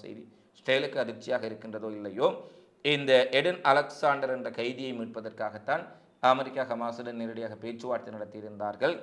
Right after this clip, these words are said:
அடுத்த சில தினங்களில் ஹமாஸுடன் நேரடியாக இந்த கைதியின் விடுதலை குறித்து பேச்சுவார்த்தை நடத்தலாம் என்ற செய்திகள் கூட வெளியான சூழ்நிலையில், இருபத்தி ஒரு வயதான அந்த ஸ்டேல் அமெரிக்க இரட்டை குடியுரிமை கொண்ட எடன் அலெக்சாண்டரின் உடைய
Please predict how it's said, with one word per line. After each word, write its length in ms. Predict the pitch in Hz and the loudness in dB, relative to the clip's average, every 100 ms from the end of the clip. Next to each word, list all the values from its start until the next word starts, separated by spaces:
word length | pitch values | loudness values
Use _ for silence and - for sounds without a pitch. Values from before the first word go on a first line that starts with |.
| - - _ _ _ _ _ _ - | -12 -20 _ _ _ _ _ _ 0
அடுத்த 340 | 117 - 147 - | 2 2 -6 -6
சில 100 | 127 | -6
தினங்களில் 500 | 113 113 110 120 160 - - - _ | -4 -8 -6 -4 -4 -6 -16 -20 _
ஹமாஸுடன் 560 | 143 139 151 147 160 139 | 0 4 4 2 -2 -2
நேரடியாக 520 | 135 139 135 131 127 | -2 -2 2 2 2
இந்த 160 | 120 117 | -4 -6
கைதியின் 420 | 117 117 120 120 | -6 -6 -8 -8
விடுதலை 300 | 110 117 117 | -8 -6 -8
குறித்து 260 | 110 110 135 | -8 -12 -12
பேச்சுவார்த்தை 540 | 127 120 117 117 113 110 | -10 -10 -6 -6 -6 -8
நடத்தலாம் 560 | 107 123 147 135 143 139 | -4 -4 0 0 0 -2
என்ற 200 | 120 113 | -10 -10
செய்திகள் 520 | 110 127 131 123 117 | -8 -10 -8 -8 -8
கூட 120 | 113 113 113 - _ _ | -6 -6 -6 -16 _ _
வெளியான 400 | 101 117 143 139 123 | 0 4 4 2 -4
சூழ்நிலையில், 600 | - 110 107 101 131 165 | -8 -10 -8 -6 -6 -4
இருபத்தி 460 | 139 139 175 - 160 | 0 0 0 -6 -4
ஒரு 160 | 160 127 | -2 0
வயதான 480 | 117 113 110 110 123 | 0 0 -2 -2 -2
அந்த 220 | 143 123 113 110 - - - | -4 -4 -4 -4 -10 -20 -20
ஸ்டேல் 360 | - 139 156 151 | 0 2 2 4
அமெரிக்க 400 | 123 123 131 131 123 | 4 4 0 -4 -6
இரட்டை 280 | 110 123 120 | -6 -6 -6
குடியுரிமை 440 | 117 113 110 107 | -6 -6 -6 -8
கொண்ட 220 | 104 117 - | -8 -8 -4
எடன் 260 | 127 131 131 - 110 | 2 2 0 -4 4
அலெக்சாண்டரின் 1040 | 110 135 - - 131 117 110 104 104 107 107 - | 4 4 -2 -6 2 2 2 -4 -6 -8 -14 -14
உடைய 240 | 104 107 | -8 -8